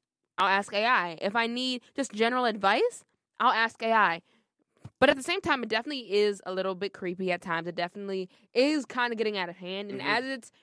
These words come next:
Speaker 1: progressing, it's getting even stronger and better. And it's also because we're feeding it information. A I runs off of information we're feeding it. So the more we feed it,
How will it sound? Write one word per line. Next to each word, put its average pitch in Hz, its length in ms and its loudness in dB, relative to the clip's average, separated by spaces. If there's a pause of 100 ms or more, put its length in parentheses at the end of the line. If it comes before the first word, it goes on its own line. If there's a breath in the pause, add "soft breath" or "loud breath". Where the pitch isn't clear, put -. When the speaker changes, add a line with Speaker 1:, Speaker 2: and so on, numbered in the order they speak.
(540)
Speaker 1:
progressing, 220 560 -2
it's 214 120 -6
getting 202 380 -4
even 185 260 -8
stronger 185 480 -6
and 175 120 -8
better. 190 280 2 (320 soft breath)
And 262 140 2
it's 262 120 0
also 330 360 4
because 311 280 -4
we're 220 100 -2
feeding 226 340 -8
it 170 80 -4
information. 170 640 -10 (320)
A 254 140 4
I 269 160 6
runs 226 260 0
off 196 180 2
of - 60 -14
information 180 480 -8
we're 160 60 -14
feeding 165 280 -14
it. 156 100 -14
So 185 60 -16
the 185 100 -8
more 220 200 -4
we 359 140 -6
feed 269 240 -4
it, 339 200 -2